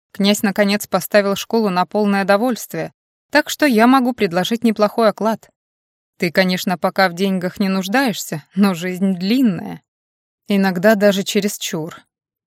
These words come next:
Вмиг помрачнел Дор. Помнишь нашего воробья, Анну? Вдруг резко сменил тему демон. Она умирает. Что случилось? Ей нужна помощь? Встрепенулся Василь.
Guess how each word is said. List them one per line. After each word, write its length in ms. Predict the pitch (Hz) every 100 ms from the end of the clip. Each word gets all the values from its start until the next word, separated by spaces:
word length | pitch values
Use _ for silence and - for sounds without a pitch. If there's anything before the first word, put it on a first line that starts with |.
| -
Вмиг 340 | 196 202 196 -
помрачнел 640 | 185 190 185 - 185 175
Дор. 280 | 175 160 _ _ _ _ _ _ _ _
Помнишь 400 | - 320 226 175
нашего 460 | 202 190 - 190 185
воробья, 520 | 180 202 185 170 143 _ _ -
Анну? 400 | 208 165 143 - _ _ _ _
Вдруг 320 | 190 185 196
резко 300 | 220 226 -
сменил 400 | - 190 185 185
тему 320 | - 196 180 170
демон. 400 | 180 165 147 _ _ _
Она 240 | - 214
умирает. 640 | 233 226 220 180 165 - _ _ _ _ -
Что 240 | - 196
случилось? 640 | 160 196 - 175 160 - - -
Ей 220 | 190 196
нужна 320 | 185 185 190
помощь? 420 | 240 262 - - _ _ _ _ _ _
Встрепенулся 760 | - - 190 202 190 185 202
Василь. 400 | 190 190 185 151